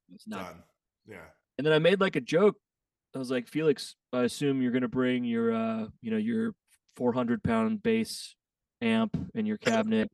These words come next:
Speaker 2: <laughs>
Speaker 1: pedals and everything on the plane and come sit in for a song. Ha, ha, ha." And I think he kinda took it seriously. And so he, like, got one of our boys who was going earlier. He moved his flight to, like, take his guitar up for him and started, like, he's like, "Yo, what songs are we gonna do?"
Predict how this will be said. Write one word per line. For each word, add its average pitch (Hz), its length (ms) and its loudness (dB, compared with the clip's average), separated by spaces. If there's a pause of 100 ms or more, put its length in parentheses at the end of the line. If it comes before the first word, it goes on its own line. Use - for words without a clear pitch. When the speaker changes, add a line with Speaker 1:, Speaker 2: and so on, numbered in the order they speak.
Speaker 2:
<laughs> - 100 -8
Speaker 1:
pedals 226 440 2
and 214 160 -2
everything 220 300 -2
on 107 100 -4
the 104 60 -8
plane 160 340 -4
and 113 120 -4
come 113 160 -4
sit 120 200 -2
in 165 120 0
for 113 140 -4
a 98 60 -8
song. 101 280 -8
Ha, - 100 -2
ha, 107 120 -4
ha." 139 160 -2 (720)
And 135 80 -6
I 151 60 -6
think 151 260 -4
he 175 60 -6
kinda 262 260 0
took - 240 2
it - 80 -4
seriously. 233 680 -2 (960)
And 180 160 4
so 202 140 6
he, 226 180 8
like, 233 200 6
got 214 180 6
one 226 100 6
of 165 120 2
our 147 120 2
boys 165 360 0
who 147 80 -2
was 127 100 -4
going 131 240 -2
earlier. 175 480 -2
He 135 80 2
moved 117 260 -2
his 107 140 -10
flight 175 440 2 (300)
to, - 80 -6
like, 113 140 -2
take 131 180 -8
his 110 140 -10
guitar 170 480 4
up 170 180 4
for 160 240 8
him 156 300 6 (480)
and 131 340 2
started, 139 300 0
like, 113 200 -2 (120)
he's 120 160 -6
like, 113 260 -4 (320)
"Yo, 127 140 4
what 135 240 4
songs 214 280 4
are 143 40 6
we 123 100 6
gonna 110 160 4
do?" 98 300 -2